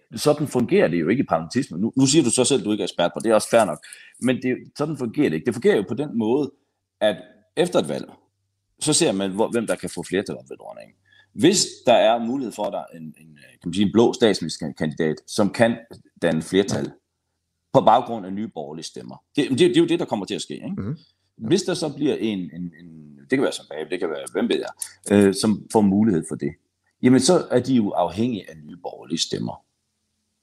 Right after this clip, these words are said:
Speaker 1: Og, og, og så kan du så sige, jamen,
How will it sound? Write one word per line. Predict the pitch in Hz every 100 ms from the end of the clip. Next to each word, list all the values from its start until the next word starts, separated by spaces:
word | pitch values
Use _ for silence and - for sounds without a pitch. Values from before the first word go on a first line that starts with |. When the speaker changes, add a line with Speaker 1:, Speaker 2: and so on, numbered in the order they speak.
| _
Speaker 1:
Og, | - 110 -
og, | 110 110 -
og | 110 107
så | 170
kan | 185
du | 151
så | 143 151
sige, | 139 135 - _ -
jamen, | 120 123 113 107